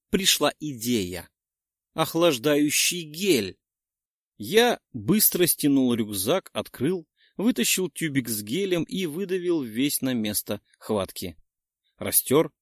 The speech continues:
поковырял ножом и принялся снова тянуть ногу. На удивление, она немного поддалась. Лайсон притормозил. Посмотрел под ноги,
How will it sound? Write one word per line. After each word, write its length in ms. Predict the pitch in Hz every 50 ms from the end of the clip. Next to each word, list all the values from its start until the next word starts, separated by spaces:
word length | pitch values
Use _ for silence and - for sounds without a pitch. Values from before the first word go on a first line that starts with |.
| _ _ _ _
поковырял 520 | _ 165 147 - 190 185 180 180 180 180 170
ножом 480 | 170 165 165 147 123 139 180 202 196
и 140 | - - 139
принялся 480 | - 135 131 131 127 123 - - 151 139
снова 340 | - - 156 180 165 160 151
тянуть 420 | - - 120 117 120 123 - - -
ногу. 560 | 110 110 110 110 107 98 92 98 95 98 - _ _ _ _ _ _ _ _ - _ _
На 160 | - 110 113
удивление, 680 | 113 107 95 104 98 95 95 95 104 123 139 147 156 147
она 280 | - 107 107 104 101 101
немного 480 | 107 110 113 107 101 101 92 110 110
поддалась. 840 | - _ 110 104 104 107 104 104 117 113 101 92 87 - - - - _ _ _ _ _ _ _ _ _ _ _ _ _ _ _
Лайсон 580 | - 98 98 98 92 95 - - 135 135 135 - _ _ _ _
притормозил. 800 | - 196 190 - 175 156 147 139 127 101 95 92 90 90 95 _ _ _ _ _ _ _ _ _ _ _ _ _ _ _ _
Посмотрел 520 | 120 120 - 127 123 101 117 117 107 92
под 240 | - - 131 147 143
ноги, 340 | 160 156 139 135 147 143